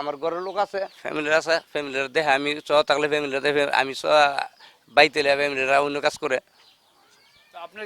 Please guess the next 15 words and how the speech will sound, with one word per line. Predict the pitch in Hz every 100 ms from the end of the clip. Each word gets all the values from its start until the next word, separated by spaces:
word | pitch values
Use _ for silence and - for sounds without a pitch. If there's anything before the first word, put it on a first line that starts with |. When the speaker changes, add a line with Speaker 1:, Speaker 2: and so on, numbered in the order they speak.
| -
Speaker 2:
কি | 208 208
এবছরে | 208 214 233 208
এটাই | 208 220 220
বড় | 226 233
গরু | 262 277
নাকি | 208 190 185 - 165
বি-, | 180 170 170
আরো | 180 180 165
আগে | 175 196 190
এমন | 196 185
বড় | 190
গরু | 185 185
আপনি | 185 185
লালন | 175 180
পালন | 175